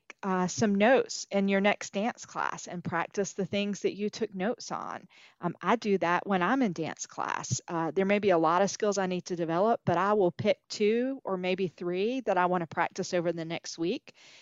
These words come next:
and I'll write 'em down. And, and then I'm not overwhelmed with so much to do,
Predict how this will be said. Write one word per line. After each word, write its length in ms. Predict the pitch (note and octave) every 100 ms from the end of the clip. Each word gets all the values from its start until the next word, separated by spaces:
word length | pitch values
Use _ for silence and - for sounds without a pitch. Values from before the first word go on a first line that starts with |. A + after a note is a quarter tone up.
| - -
and 100 | A3+
I'll 140 | A3
write 220 | G#3+ A3+
'em 80 | A3
down. 480 | G3 A3 A3 - - - - -
And, 220 | G#3 G#3 - -
and 160 | G3+
then 160 | A#3+ C#4+
I'm 160 | B3+
not 200 | A3+ A3 -
overwhelmed 760 | A3 G3 F3 G3+ F#3+ D3 F3
with 120 | F3+ E3+
so 300 | - G3+ F3+
much 400 | F3+ - - -
to 140 | C4+
do, 360 | C#4+ D4 D4+